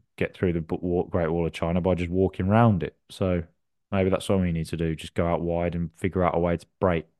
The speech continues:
past their fullbacks. Or may-, or, I don't know, there was one occasion tonight where, where Douglas Luiz got the ball, played it into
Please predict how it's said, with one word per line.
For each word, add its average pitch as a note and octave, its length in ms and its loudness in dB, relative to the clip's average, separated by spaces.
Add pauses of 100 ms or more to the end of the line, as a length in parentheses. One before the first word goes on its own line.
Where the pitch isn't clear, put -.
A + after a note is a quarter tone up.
(120)
past - 320 -4
their E2+ 120 0
fullbacks. E2+ 640 -2 (600)
Or G2+ 80 -2
may-, G2 280 -4 (340)
or, G#2 380 2 (840)
I C#3 80 0
don't C#3 80 4
know, D#3 120 10
there C3+ 100 6
was B2+ 100 6
one C3+ 180 4
occasion A#2+ 420 2
tonight A2 380 0
where, G2 160 0 (200)
where F2+ 180 -4
Douglas A2 340 0
Luiz G#2 160 0
got - 140 -6
the F2+ 40 -6
ball, F2+ 220 -2
played G#2+ 360 2
it - 60 -2
into F2+ 280 -4